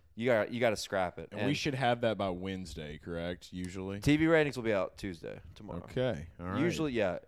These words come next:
Speaker 1: My guy, our guy Adam Stern's real good about tweeting
Speaker 2: Never
Speaker 1: about
Speaker 2: met
Speaker 1: stuff.
Speaker 2: Adam Stearns.
Speaker 1: I neither. I've always seen him, but
Speaker 2: Where
Speaker 1: never
Speaker 2: you
Speaker 1: met
Speaker 2: at,
Speaker 1: him.
Speaker 2: Adam? Where you hide?
Speaker 1: We've se-, we see him in the media center. I just don't know how to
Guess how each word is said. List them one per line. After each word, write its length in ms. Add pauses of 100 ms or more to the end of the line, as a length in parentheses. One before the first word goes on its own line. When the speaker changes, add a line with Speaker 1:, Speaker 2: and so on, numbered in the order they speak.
(120)
Speaker 1:
My 160
guy, 380
our 120
guy 200
Adam 260
Stern's 480
real 100
good 200
about 240
tweeting 160
Speaker 2:
Never 240
Speaker 1:
about 100
Speaker 2:
met 160
Speaker 1:
stuff. 120
Speaker 2:
Adam 180
Stearns. 600
Speaker 1:
I 140
neither. 340
I've 120
always 200
seen 280
him, 160
but 260 (180)
Speaker 2:
Where 140
Speaker 1:
never 60
Speaker 2:
you 80
Speaker 1:
met 160
Speaker 2:
at, 60
Speaker 1:
him. 60
Speaker 2:
Adam? 420
Where 120
you 140
hide? 440 (640)
Speaker 1:
We've 180
se-, 160
we 120
see 220
him 80
in 60
the 80
media 280
center. 300
I 40
just 180
don't 160
know 200
how 120
to 180